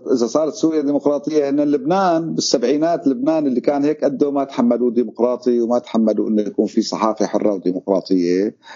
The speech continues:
خربوه وساووا له حرب اهليه ل-، ل-، ل-، ليشوهوه مثل ما هن مشوهين، لانه ما بيتحملوا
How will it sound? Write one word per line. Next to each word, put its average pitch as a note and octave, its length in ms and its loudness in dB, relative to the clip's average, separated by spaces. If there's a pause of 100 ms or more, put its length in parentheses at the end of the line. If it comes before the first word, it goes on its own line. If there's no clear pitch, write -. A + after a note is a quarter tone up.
خربوه C#3+ 500 0
وساووا C3+ 320 0
له C3 80 0
حرب B2 260 -2
اهليه B2+ 480 2
ل-، A2+ 260 0
ل-، G#2 280 0
ل-، G#2+ 560 0
ليشوهوه B2 640 0
مثل A#2+ 200 -2
ما A2 180 2
هن A2 180 2
مشوهين، G#2 680 0
لانه F#2+ 220 2
ما E3 120 0
بيتحملوا D3 680 0